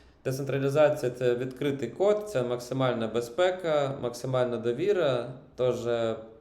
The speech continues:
все звучить надзвичайно круто. Для мене це теж великий плюс. Е, давайте далі. Ринкова потреба. Е,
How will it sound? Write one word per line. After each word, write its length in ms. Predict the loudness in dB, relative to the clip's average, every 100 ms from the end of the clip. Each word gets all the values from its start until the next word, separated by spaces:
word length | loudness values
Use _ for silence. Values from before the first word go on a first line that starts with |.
| -20
все 240 | -4 -2 -2
звучить 440 | -2 -6 -6 -8
надзвичайно 760 | -6 -6 -6 -2 0 0 -2 -4
круто. 320 | -4 -4 -10 -14 -20 _ _ _ _ _ -20 _ -20 -20 -20 -20 -18
Для 160 | -6 -2
мене 300 | 0 0 -2
це 180 | -2 -6
теж 300 | 2 2 2
великий 420 | 2 0 0 -8
плюс. 320 | -6 -4 -4
Е, 40 | -8 -18 -20 -20 -20 -20 -20 -20 -20 -20 -20 -20 -20 -20 -20 _ _ _ -2 2 4 4 2
давайте 420 | 0 2 2 2
далі. 360 | 2 4 6 6
Ринкова 440 | 4 2 2 4
потреба. 560 | 4 0 2 2 0 -4 -12 -20 -20 _ _ -20 -20 -20 _ _ _ _ _ _ -8
Е, 600 | -4 0 4 4 4